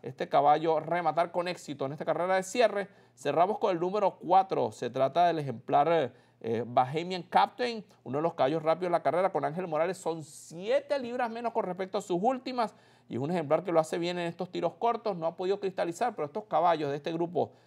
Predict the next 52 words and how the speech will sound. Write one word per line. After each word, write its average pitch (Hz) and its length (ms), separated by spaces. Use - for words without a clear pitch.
eh, - 100
les 123 180
cuesta 190 380
ganar 165 240
a 156 120
todos, 190 260
al 135 120
cinco, 175 280
al 151 80
ocho 170 220
igualmente, 185 420
así 165 160
que 170 80
el 170 100
cuatro 175 240
puede 185 140
sorprender 202 480
y - 80
si 135 120
tiene 175 200
presupuesto 180 600
agrega 160 320
el 165 60
nueve 160 280
Grand 156 360
Valley, 143 400
que 127 80
es 123 40
nuestra 156 280
cuarta 170 380
marca, 220 460
un 135 100
caballo 160 220
que 180 60
en 170 100
su 165 80
última 196 300
no 196 180
pudo, 233 260
pero 180 180
le 151 120
bajan 190 240
de 202 80
categoría 202 420
y 196 40
va 170 80
a - 20
estar 165 160
decidiendo 143 420
cinco, 226 680
ocho, 170 420
cuatro - 420